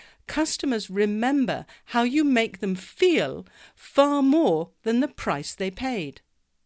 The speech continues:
This is why we happily pay five dollars for a cup of coffee at Starbucks, or five to ten times the economy price just to fly in business or first. Improve your customers' experience,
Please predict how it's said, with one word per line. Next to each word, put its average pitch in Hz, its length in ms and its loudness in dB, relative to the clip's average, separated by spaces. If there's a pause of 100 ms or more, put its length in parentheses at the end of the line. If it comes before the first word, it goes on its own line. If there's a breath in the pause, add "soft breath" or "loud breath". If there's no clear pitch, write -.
(760 loud breath)
This 285 220 0
is 226 140 -6
why 226 260 4
we 208 140 -4
happily 254 480 -2
pay 196 240 0
five 214 460 0
dollars 226 360 2
for - 140 -2
a 190 80 -2
cup - 260 -2
of 208 160 -8
coffee 170 440 -4
at 165 100 -8
Starbucks, 190 800 -4 (340 loud breath)
or 190 120 4
five 247 380 0
to 214 100 -2
ten 294 440 2
times 190 400 0
the 190 140 0
economy 240 560 0
price 165 400 -6
just - 300 -4
to 247 40 -6
fly 226 320 -2
in 170 200 -2
business 180 440 -4
or 165 140 -6
first. 175 560 -8 (1200 soft breath)
Improve 269 600 2
your 349 140 2
customers' 294 540 -2
experience, 160 720 -6